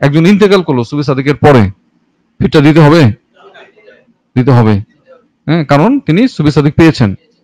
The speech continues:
যেহেতু পরে ইন্তেকাল করেছেন। সুবে সাদিকের আগে যদি ইন্তেকাল করেন, তাহলে কি ফিতরা দিতে হবে? দিতে হবে না। সুবি সাদিকের পরে যদি একটা শিশু জন্মগ্রহণ করে, ফিতরা দিতে হবে? দিতে হবে না। আরেকটা মাসালা রয়েছে,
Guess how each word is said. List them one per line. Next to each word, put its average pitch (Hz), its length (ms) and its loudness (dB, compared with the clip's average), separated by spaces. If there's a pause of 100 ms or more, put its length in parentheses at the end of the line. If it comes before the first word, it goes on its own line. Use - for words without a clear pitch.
(120)
যেহেতু 135 200 -2
পরে 175 240 2
ইন্তেকাল 143 260 0
করেছেন। 104 360 -4 (380)
সুবে 160 200 0
সাদিকের 170 320 -2 (420)
আগে 180 260 2
যদি 190 200 2
ইন্তেকাল 190 300 2
করেন, 185 260 0
তাহলে 156 220 0
কি 165 120 -2
ফিতরা 170 240 -2
দিতে 160 200 0
হবে? 170 200 4 (420)
দিতে 127 140 -4
হবে 107 160 -4
না। 98 80 -10 (400)
সুবি 156 180 -2
সাদিকের 170 340 0
পরে 202 240 2
যদি 190 180 2
একটা 185 160 -4
শিশু 185 220 -4
জন্মগ্রহণ 170 400 -2
করে, 180 140 -4
ফিতরা 165 240 -6
দিতে 165 180 0
হবে? 160 260 2 (480)
দিতে 113 140 -6
হবে 98 140 -6
না। 92 140 -16 (300)
আরেকটা 196 340 -8
মাসালা 165 360 -10
রয়েছে, 156 380 -8